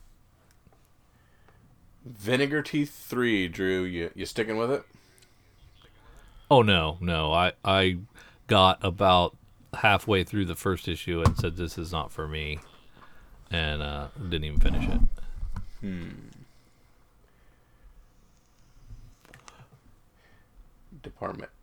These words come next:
Speaker 1: H, flying along. S-, if I remember correctly, we just looked at Mata Hari's numbers for last month. Uh, quite,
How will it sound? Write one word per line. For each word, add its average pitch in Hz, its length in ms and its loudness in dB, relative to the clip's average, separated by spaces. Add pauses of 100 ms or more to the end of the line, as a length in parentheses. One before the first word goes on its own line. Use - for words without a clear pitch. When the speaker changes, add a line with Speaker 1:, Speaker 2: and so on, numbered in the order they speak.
Speaker 1:
H, - 720 0 (120)
flying 101 500 -6
along. 101 600 -2 (380)
S-, - 260 -16 (420)
if - 60 -14
I 110 40 -4
remember 92 240 -6
correctly, 95 320 -4
we 92 100 -6
just 90 140 -10
looked 90 160 -6
at 95 140 -10
Mata 92 340 0
Hari's 95 480 -2 (160)
numbers 90 340 -6
for - 120 -12
last 87 220 -6
month. 90 220 -12
Uh, 98 300 -10
quite, - 220 -10